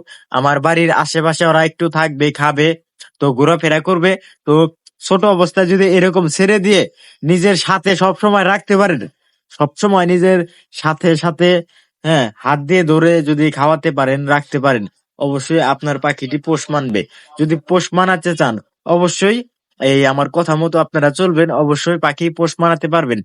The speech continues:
তো আমি সবসময় দিনে সকাল টাইমে যখন খাবার দেই, তখনও এই এক ঘন্টার মতো ওদের আমি সময় দিই, আমার সাথেই রাখি, আমার কাঁধে রাখি, হাতে রাখি,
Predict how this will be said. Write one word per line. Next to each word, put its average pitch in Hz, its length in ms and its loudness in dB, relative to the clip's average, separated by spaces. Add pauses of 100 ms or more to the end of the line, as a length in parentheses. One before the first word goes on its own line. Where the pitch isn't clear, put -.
(240)
তো 156 100 0
আমি 165 300 2
সবসময় 175 460 0
দিনে 160 260 0 (1040)
সকাল 175 360 -2
টাইমে 180 260 2
যখন 190 300 0
খাবার 185 320 0
দেই, 190 200 2
তখনও 185 400 2 (500)
এই 156 180 2
এক 170 220 0
ঘন্টার 170 280 0
মতো 185 220 0 (120)
ওদের 175 240 2
আমি 185 240 0
সময় 185 320 2
দিই, 170 120 4
আমার 156 300 2
সাথেই 175 360 0
রাখি, 185 320 0
আমার 143 320 2
কাঁধে 160 320 0
রাখি, 160 340 0
হাতে 139 340 -2
রাখি, 165 340 0